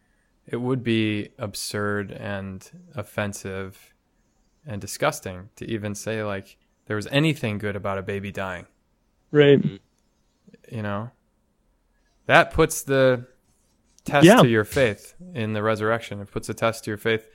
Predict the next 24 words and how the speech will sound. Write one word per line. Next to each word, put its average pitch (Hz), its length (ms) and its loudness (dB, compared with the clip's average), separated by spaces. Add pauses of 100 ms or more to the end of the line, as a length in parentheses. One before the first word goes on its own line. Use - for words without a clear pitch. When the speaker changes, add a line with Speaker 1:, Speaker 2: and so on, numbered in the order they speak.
(320)
Speaker 1:
in 113 120 -2
that 123 160 4
as 123 180 4
a 113 60 0
solution 131 520 2
to 113 80 0
the 110 80 2
problem 113 400 0
of 104 100 -10
evil 123 280 -2
and 95 120 -10
suffering. - 440 -4 (1400)
Of 110 140 -10
when 113 160 -4
people 110 280 -6
lob 110 240 2
the 110 80 -2
grenade 107 380 0
of, 98 100 -8
like, 98 240 -6 (220)
"What 151 120 2
about 143 260 4
babies 127 340 0
dying? 101 420 -4